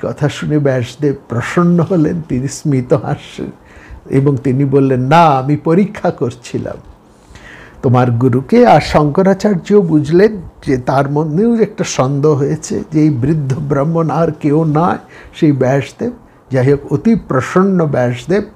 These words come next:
শঙ্করাচার্যকে বললেন, "আমি তোমার এই ভাষ্যে খুব প্রসন্ন হয়েছি, তুমি এই অদ্বৈত মত সংসারে প্রচার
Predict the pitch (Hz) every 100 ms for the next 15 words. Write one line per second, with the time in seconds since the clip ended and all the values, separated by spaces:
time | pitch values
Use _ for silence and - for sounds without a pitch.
0 | - - - - - 135 120 123 117 113
1 | 120 113 131 120 127 135 147 180 156 120
2 | 123 123 123 147 151 139 123 - 123 -
3 | - 113 - - _ _ - - - -
4 | - 135 120 127 127 - 190 190 196 160
5 | 175 - - 247 - _ _ _ - 151
6 | 175 123 104 - _ _ - - _ _
7 | _ - 110 98 - - - - - -
8 | - - - - - - 147 127 127 156
9 | 185 202 - 151 131 151 185 - _ _
10 | _ _ _ - - 110 113 - 110 123
11 | - 113 - 117 101